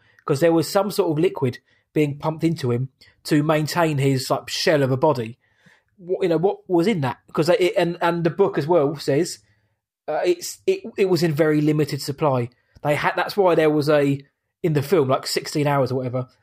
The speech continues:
That's why there was a countdown, because Palps, without, on his last kind of, like, vial, would have died. You know, he, he, he was, he was basically on Exegol. They had no more of this life stimulant stuff, so they had to,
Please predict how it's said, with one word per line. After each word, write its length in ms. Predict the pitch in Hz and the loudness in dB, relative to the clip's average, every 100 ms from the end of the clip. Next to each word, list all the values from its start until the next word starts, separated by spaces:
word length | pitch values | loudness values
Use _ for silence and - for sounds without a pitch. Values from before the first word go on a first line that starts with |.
| _ | _
That's 220 | - 175 170 | -4 -2 2
why 180 | 175 160 | 2 4
there 120 | 156 | 4
was 120 | 143 | 2
a 60 | 143 | 0
countdown, 480 | 175 165 139 127 | -2 -2 -2 -2
because 360 | 127 123 135 127 | -2 -2 -2 -2
Palps, 520 | - 160 165 - - - _ _ | -4 -2 -2 -4 -16 -18 _ _
without, 320 | 175 160 180 - _ _ | -2 2 2 -2 _ _
on 140 | 196 165 | 0 2
his 160 | 156 156 | 2 2
last 280 | 170 156 - | 2 2 0
kind 160 | 160 | -2
of, 60 | 147 | 0
like, 160 | 147 | -2
vial, 480 | 127 147 143 120 127 _ _ _ _ | 0 0 0 -2 -8 _ _ _ _
would 140 | - 180 | 0 0
have 100 | 151 | 2
died. 320 | 165 135 120 _ | 0 0 -6 _
You 40 | 151 | -2
know, 80 | 143 | 0
he, 260 | 156 170 | 2 2
he, 120 | 151 | 2
he 100 | 185 | 2
was, 100 | 160 | 2
he 140 | 170 165 | 2 0
was 120 | 147 | 0
basically 560 | - 180 160 147 160 - | -2 -2 0 -2 -4 -2
on 400 | 175 170 - 170 | 2 2 2 0
Exegol. 420 | 165 - 131 139 | 0 -2 -2 2
They 100 | 139 | 2
had 180 | 139 156 | 0 -2
no 140 | 151 151 | 2 2
more 200 | 143 135 | 2 2
of 40 | 127 | 2
this 320 | 135 - - _ _ _ _ _ _ - | 0 -2 -12 _ _ _ _ _ _ -6
life 320 | 165 151 147 | 0 2 0
stimulant 560 | - - 143 127 120 123 | -4 -2 0 2 0 -2
stuff, 400 | - 127 - - _ _ - | -2 -4 -4 -12 _ _ -6
so 120 | 151 | 0
they 100 | 156 | 0
had 220 | 143 165 - | 2 -2 -2
to, 360 | - 147 143 | 0 2 2